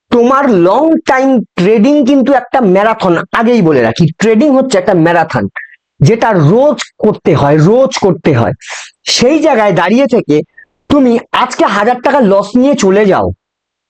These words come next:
কালকে হতেই তো পারে তোমাকে তিন হাজার টাকা প্রফিট মার্কেট দিল, পারে তো।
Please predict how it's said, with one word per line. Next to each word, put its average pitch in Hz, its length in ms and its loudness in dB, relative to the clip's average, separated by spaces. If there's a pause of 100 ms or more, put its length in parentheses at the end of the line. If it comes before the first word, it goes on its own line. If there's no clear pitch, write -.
কালকে 233 600 -2 (220)
হতেই 185 400 0
তো 320 120 0
পারে 208 240 -2
তোমাকে 185 320 0
তিন 185 160 0
হাজার 180 220 2
টাকা 185 180 -2
প্রফিট 185 380 0
মার্কেট 226 320 0
দিল, 196 320 2 (140)
পারে 220 260 0
তো। 294 400 -2